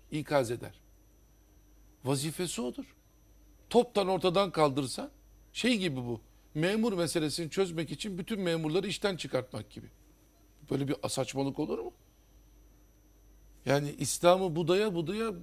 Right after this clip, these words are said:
Buda haline getirdiler zaten. En sonunda Budistler daha çok kendilerini Müslüman zanneder hale geldi. Yani bu çatışmayı bilerek yapılmıyorsa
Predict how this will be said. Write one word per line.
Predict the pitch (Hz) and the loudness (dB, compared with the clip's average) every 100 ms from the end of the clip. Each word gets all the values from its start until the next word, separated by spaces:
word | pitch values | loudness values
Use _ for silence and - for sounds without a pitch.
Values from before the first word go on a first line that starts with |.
| - - | -14 -12
Buda | 147 160 196 175 | -6 0 4 6
haline | 151 123 123 | 6 6 2
getirdiler | 110 113 110 117 113 110 | -2 -4 -6 -8 -8 -8
zaten. | 110 107 - 113 | -10 -12 -10 -4
En | 190 | -4
sonunda | 160 170 185 160 | -2 -4 -4 -4
Budistler | 165 156 - 220 160 | -4 -4 -4 -4 -2
daha | 185 196 | -2 -2
çok | 165 - | -4 -2
kendilerini | 147 143 135 | -2 -2 -4
Müslüman | 127 - 139 127 107 - - - | -6 -8 -4 -4 -4 -12 -20 -18
zanneder | - 139 123 107 110 | 0 0 2 0 -2
hale | 104 104 98 104 | -2 -4 -6 -8
geldi. | 107 101 - - _ - - - - - - | -10 -14 -16 -20 _ -20 -20 -20 -20 -14 -4
Yani | 151 165 | -2 -2
bu | 185 | -6
çatışmayı | - 151 165 - 165 175 190 - _ _ _ - - - - - _ - | -6 -6 -6 -6 -6 -6 -8 -12 _ _ _ -20 -20 -20 -20 -20 _ -14
bilerek | 110 117 135 202 196 139 | -8 -2 4 6 4 2
yapılmıyorsa | 156 - 185 170 139 123 - 85 | 0 0 -2 0 0 -2 -4 -8